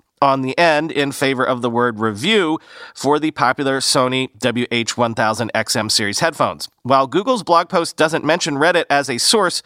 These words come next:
for the more personalized and authentic content, it's hard not to make the association given recent search trends. Comparably, the Brave web browser recently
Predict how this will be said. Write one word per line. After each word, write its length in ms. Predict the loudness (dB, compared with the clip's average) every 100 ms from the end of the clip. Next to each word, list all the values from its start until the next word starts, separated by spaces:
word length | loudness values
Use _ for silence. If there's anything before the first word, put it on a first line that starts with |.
| -14 -20 -20
for 320 | -2 0 0
the 220 | 0 -2 0
more 280 | 2 0
personalized 600 | 0 -2 -2 0 0 0
and 100 | 0
authentic 320 | 0 0 -2 -2
content, 400 | -2 0 -4 -2
it's 160 | -6
hard 280 | 0 0 2
not 200 | 0 0
to 60 | 0
make 220 | -2 -2
the 100 | -2
association 680 | 0 0 0 -2 0 -2 -4 -8 -20 -20 -18 -6
given 220 | -4 -2
recent 360 | -2 -2 -2
search 340 | 0 -2 -2 -2
trends. 580 | 0 2 0 -4 -8 -8 _ _ _ _ -4
Comparably, 720 | -2 0 -2 -2 0 0 0
the 180 | -2 -6
Brave 520 | -4 0 2 0 2
web 200 | 0 4
browser 360 | 2 2 0
recently 580 | -2 -2 -2 -2 -2 -4